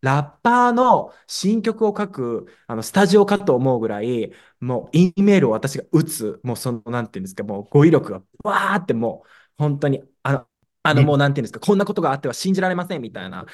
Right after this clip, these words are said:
Speaker 1: で、「これがもし続くようだったら、私は家から出ていきます」と。で、なんか例えば、新しい家なので、工事とかある場合は、なんか部屋の中でこう直さなきゃいけないとかある場合は、事前に言ってもらわないと、勝手になんかここ普通にお店じゃないので、出たり入っ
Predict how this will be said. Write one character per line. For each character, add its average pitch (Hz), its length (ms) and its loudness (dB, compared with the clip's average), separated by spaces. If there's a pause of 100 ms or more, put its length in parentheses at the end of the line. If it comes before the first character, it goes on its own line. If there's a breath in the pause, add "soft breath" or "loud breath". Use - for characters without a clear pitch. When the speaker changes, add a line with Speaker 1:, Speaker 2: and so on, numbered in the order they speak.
(120 loud breath)
Speaker 1:
で、 175 220 0
「こ 180 140 6
れ 196 100 8
が 208 100 6
も 214 120 8
し 160 160 0
続 147 260 -2
く 165 100 2
よ 175 180 6
う - 20 2
だ 139 80 4
っ 123 100 -4
た 135 80 -2
ら、 147 140 2
私 143 320 -4
は 160 100 -2
家 143 200 0
か 135 120 -4
ら 110 80 -4
出 - 100 -12
て - 120 -4
い 98 80 -8
き 107 100 -12
ま 101 100 -8
す」 - 140 -20
と。 90 160 -10 (300 loud breath)
で、 156 240 4 (120)
な 151 120 2
ん - 20 0
か 131 80 -2
例 135 300 4
え 180 40 4
ば、 147 380 0
新 160 240 0
し 175 160 -2
い 151 40 2
家 139 80 0
な 139 100 -2
の 107 140 -10
で、 127 180 -2
工 170 240 -2
事 131 100 -6
と 120 80 -6
か 101 260 -12
あ 127 60 -2
る 120 140 -2
場 107 180 -2
合 110 140 -2
は、 135 380 0 (120)
な 120 140 -4
ん 107 40 -8
か - 320 -8
部 - 80 -2
屋 143 60 4
の 139 60 4
中 135 160 0
で 107 80 -6
こ 117 100 -8
う 107 40 -6
直 120 120 -4
さ 151 120 0
な 175 100 2
き - 40 -2
ゃ - 40 0
い 101 40 -8
け - 60 -4
な 120 80 -2
い 113 40 -4
と 110 60 -8
か 104 80 -8
あ 120 60 -2
る 117 80 -2
場 104 100 -2
合 101 60 -4
は、 101 80 -6
事 117 140 -2
前 233 120 8
に 233 120 6
言 208 80 6
っ 196 40 -6
て 214 80 0
も 208 120 6
ら 202 60 4
わ 196 60 2
な 185 80 4
い 139 140 -4
と、 110 160 -2
勝 - 160 -12
手 214 160 2
に 214 60 2
な 214 80 2
ん 202 40 0
か 127 120 -2
こ - 100 -20
こ - 140 -14
普 - 80 -20
通 135 240 -2
に 139 100 0
お 113 100 0
店 147 200 4
じ 196 60 4
ゃ 175 40 4
な 139 240 0
い - 20 -4
の 104 120 -4
で、 113 240 -2 (160 loud breath)
出 165 100 2
た 190 80 4
り 139 60 2
入 117 100 0
っ - 40 -4